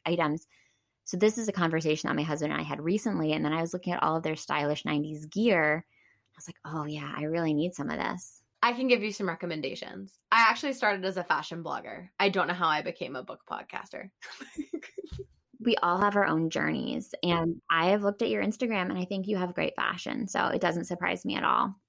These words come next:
Speaker 1: We can all have complicated and, um, varied interests. So let's talk about what happens when Heather goes and gets out of her comfort zone and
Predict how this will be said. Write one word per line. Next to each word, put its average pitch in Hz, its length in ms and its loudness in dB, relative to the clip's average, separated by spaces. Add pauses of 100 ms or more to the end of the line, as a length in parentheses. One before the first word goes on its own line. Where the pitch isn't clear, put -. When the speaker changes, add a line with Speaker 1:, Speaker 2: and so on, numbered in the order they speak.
Speaker 1:
We 185 100 -2
can 185 160 -2
all 165 240 4
have 165 160 0
complicated 156 680 0
and, 147 420 0
um, 147 280 0
varied 147 400 -2
interests. - 760 -6
So 165 520 4 (200)
let's 247 200 2
talk 339 100 4
about 330 100 6
what 294 100 4
happens 233 240 0
when 196 80 -6
Heather 180 240 0
goes 160 380 0 (100)
and 151 340 -4 (260)
gets 151 220 -2
out 220 160 2
of 262 140 2
her 311 140 0
comfort 254 400 4
zone 233 540 4 (120)
and 147 480 -2